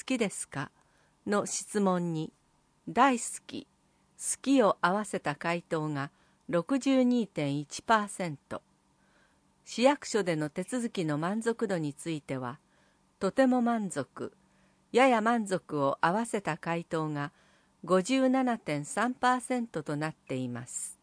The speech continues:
お忙しい中、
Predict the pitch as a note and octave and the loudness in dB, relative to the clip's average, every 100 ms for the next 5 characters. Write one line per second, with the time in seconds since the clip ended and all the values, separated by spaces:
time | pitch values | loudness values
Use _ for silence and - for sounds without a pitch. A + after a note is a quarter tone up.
0 | _ _ _ _ _ _ _ _ _ _ | _ _ _ _ _ _ _ _ _ _
1 | _ _ _ _ _ _ - A#3 A#3 A#3 | _ _ _ _ _ _ 2 2 4 2
2 | A3 G#3+ - G#3+ G3+ G3 - C#3 | 2 -2 -4 -2 0 -2 -2 -4